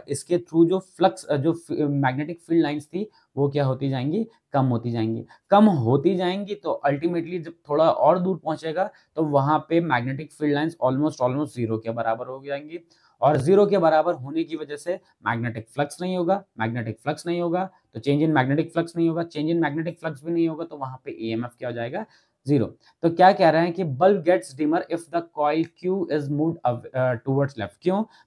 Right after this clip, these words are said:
Because, because on moving left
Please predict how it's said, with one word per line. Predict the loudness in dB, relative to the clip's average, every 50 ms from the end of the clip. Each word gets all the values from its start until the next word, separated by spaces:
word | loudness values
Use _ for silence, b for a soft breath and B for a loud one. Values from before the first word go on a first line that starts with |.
| _ -2
Because, | 0 0 0 2 2 4 6 8 6 6 4 0 -8 -18 _ _ _ _ _ _ _ _ _ _ _ _ _ _ _ _ _ _ _ _ _ _ _ _ _ _ _ _ _ _
because | -12 -6 -6 -6 -4 -2 0 2 4 4 2 0 -2 -12 _ _ _ _ _ _ _ _ _ _ _ _ _ _ _ _ _ _ _ _ _ _ _ _ _ _ _ _ _ _ _ 2
on | 2 4 4 4 4
moving | 2 4 4 4 4 4
left | 4 4 2 0 -4 _ _